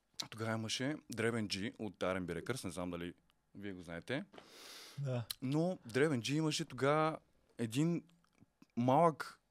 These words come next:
Speaker 1: лейбъл в лейбъла. Той се наричаше О Джи.
Speaker 2: Мгм.
Speaker 1: И
Speaker 2: Не го знам това, но да.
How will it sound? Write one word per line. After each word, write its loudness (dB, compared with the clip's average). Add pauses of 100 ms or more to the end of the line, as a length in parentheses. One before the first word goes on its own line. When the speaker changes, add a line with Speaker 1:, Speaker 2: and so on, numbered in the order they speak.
(280)
Speaker 1:
лейбъл 8
в -2
лейбъла. 4 (640)
Той 2
се -2
наричаше 0
О 4
Джи. -2 (380)
Speaker 2:
Мгм. 2 (280)
Speaker 1:
И -6
Speaker 2:
Не 4
го 6
знам 2
това, 2
но 2
да. 2